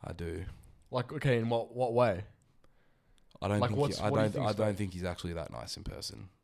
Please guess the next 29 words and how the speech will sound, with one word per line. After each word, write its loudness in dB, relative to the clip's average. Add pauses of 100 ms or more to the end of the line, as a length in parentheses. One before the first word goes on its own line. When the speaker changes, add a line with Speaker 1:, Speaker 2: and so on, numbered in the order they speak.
(1600)
Speaker 2:
Really? 6
Speaker 1:
Yeah, 0
I've -4
run 2
into -2
him -6
before -8
and -8
he -4
was -6
very -6
standoffish. -10 (760)
You 0
know 8
how 8
on 6
his 0
Instagram -2
he's -4
always, -4
like, -8
about -6
his -12
fans -8
and -12
he's -12
always, -8
like, -12
Speaker 2:
Yeah. 0